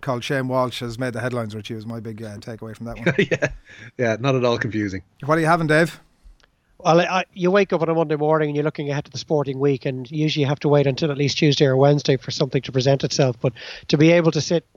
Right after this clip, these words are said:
Speaker 3: uh, at home after the school run this morning and watch the back nine in Dubai was top class entertainment.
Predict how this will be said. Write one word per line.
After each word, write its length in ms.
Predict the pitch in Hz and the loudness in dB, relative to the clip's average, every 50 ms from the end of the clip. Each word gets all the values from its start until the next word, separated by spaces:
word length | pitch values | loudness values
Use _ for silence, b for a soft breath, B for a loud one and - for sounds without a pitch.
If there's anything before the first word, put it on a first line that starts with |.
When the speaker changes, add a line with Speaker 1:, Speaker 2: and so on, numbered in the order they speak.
| _ _ _ - | _ _ _ -4
Speaker 3:
uh, 320 | 156 147 143 139 139 139 | -2 0 2 0 0 -2
at 60 | 147 139 | -2 0
home 260 | 143 160 160 151 147 | 2 2 4 4 2
after 300 | 147 147 147 - - 160 | 2 0 -2 -4 -6 -6
the 80 | 143 | -6
school 280 | 131 - - 170 151 147 | -6 -2 0 2 2 2
run 140 | 143 143 131 | 2 0 0
this 180 | 127 123 - | -2 -6 -4
morning 300 | 156 143 147 147 143 131 | -2 0 2 2 2 0
and 120 | 131 123 131 | -2 -2 0
watch 220 | 143 139 - - | 0 0 0 0
the 80 | - 151 | 0 2
back 240 | 151 147 135 - - | 2 2 0 0 0
nine 260 | 151 143 139 131 135 | 0 2 2 0 -2
in 160 | 139 143 143 | -4 -4 0
Dubai 420 | 143 143 120 151 143 139 139 135 | -2 0 2 2 2 4 2 2
was 240 | 127 127 123 - - b b b b b b _ | 0 -2 -4 -6 -10 b b b b b b _
top 240 | - 185 160 143 - | 0 0 0 0 0
class 380 | - 151 131 117 110 - - - | -2 -4 -4 -4 -8 -14 -14 -12
entertainment. 640 | 147 139 131 131 117 135 131 123 120 123 117 117 | -12 -12 -12 -10 -8 -8 -8 -8 -8 -10 -12 -14